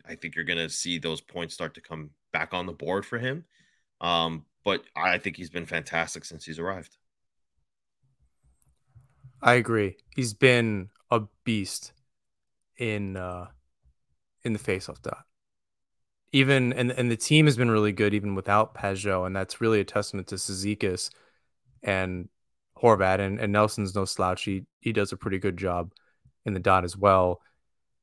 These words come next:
Speaker 2: He and Barzal were really clicking. They were starting to kind of get it together.
Speaker 1: Yeah.
Speaker 2: And it's a real shame that Barzal is still out with an injury, and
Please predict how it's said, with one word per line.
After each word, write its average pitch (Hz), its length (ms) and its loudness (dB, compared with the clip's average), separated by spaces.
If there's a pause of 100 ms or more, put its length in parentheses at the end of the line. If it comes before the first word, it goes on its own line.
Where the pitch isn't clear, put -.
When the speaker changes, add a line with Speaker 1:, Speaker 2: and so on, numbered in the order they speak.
(1800)
Speaker 2:
He 143 260 6
and 135 100 8
Barzal 123 560 8
were 101 140 0
really 101 420 0
clicking. 139 560 -2
They 113 80 -6
were 104 80 -2
starting 104 520 4
to 117 120 -8
kind 104 180 -2
of 95 120 -6
get 95 180 2
it 117 160 -2 (220)
together. 107 580 0 (140)
Speaker 1:
Yeah. 85 220 -2 (320)
Speaker 2:
And 98 640 -2 (380)
it's 127 200 2
a 120 40 4
real 120 200 6
shame 110 500 0
that 104 360 4 (440)
Barzal 101 400 4
is 95 80 -4
still 101 240 0
out 95 160 2
with 98 120 -8
an 101 120 -4
injury, 98 460 -4
and 90 220 -8